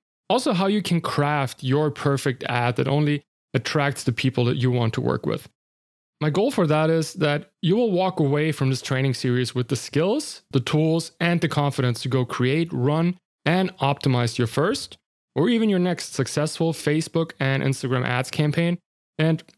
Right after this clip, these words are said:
just start attracting your ideal clients to your email list and your online programs. The training runs from Monday, April twenty-sixth to Friday, April thirtieth in a pop-up Facebook group, as I just said, and you can sign up for free.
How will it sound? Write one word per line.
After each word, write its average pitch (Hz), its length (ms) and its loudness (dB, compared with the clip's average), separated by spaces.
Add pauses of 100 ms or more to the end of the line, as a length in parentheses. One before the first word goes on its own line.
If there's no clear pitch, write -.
(120)
just - 400 -4
start 185 320 0
attracting 151 680 0
your 131 360 2
ideal 147 360 2
clients 160 600 0
to - 160 0
your 139 80 2
email 170 320 2
list 180 360 -2
and 143 360 0
your 139 160 0
online 139 320 0
programs. - 580 -4 (760)
The 139 80 -4
training 233 320 2
runs 202 220 2
from 147 280 2
Monday, 165 400 2
April 143 340 0
twenty-sixth 143 580 -2
to 147 220 0
Friday, 170 680 -2
April 143 320 0
thirtieth 175 540 0 (340)
in 135 60 4
a 139 60 4
pop-up 139 380 0
Facebook 208 340 0
group, 202 240 0
as 165 120 2
I 170 60 2
just 160 220 -2
said, 170 300 0
and 147 380 2
you 175 100 0
can 180 160 0
sign 147 300 0
up 131 100 -2
for - 140 -6
free. - 280 -4